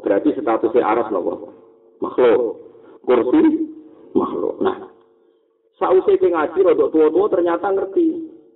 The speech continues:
Misale Ar-Rahmanu 'alal arsy istawa, Allah bersinggasana ning arsy. Wasi'a kursiyyuhus samawati wal ard, kursine Allah, singgasanane Allah iku sak ambane langit lan bumi. Kemudian mungkin ada terbersih kita lho.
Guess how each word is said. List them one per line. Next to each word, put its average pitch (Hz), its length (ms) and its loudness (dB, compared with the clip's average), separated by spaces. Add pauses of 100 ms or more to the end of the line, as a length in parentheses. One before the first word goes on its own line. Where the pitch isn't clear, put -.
(320)
Misale 127 480 0
Ar-Rahmanu 143 560 -2
'alal 139 320 -2
arsy - 240 -8
istawa, 113 560 -2
Allah 120 320 0
bersinggasana 113 800 0
ning 151 320 -4 (480)
arsy. 76 480 -4 (520)
Wasi'a 151 680 0
kursiyyuhus 151 640 0
samawati 135 580 0
wal 123 140 2
ard, 135 260 -2
kursine 143 400 0
Allah, 143 380 2
singgasanane 127 580 0
Allah 135 320 2
iku 156 160 2
sak - 220 -6
ambane 123 400 2
langit 113 260 -2
lan - 140 -4
bumi. - 240 -12 (1040)
Kemudian 196 580 2
mungkin 190 300 2
ada 156 260 0
terbersih 151 480 -2
kita 139 300 -2
lho. 104 260 -2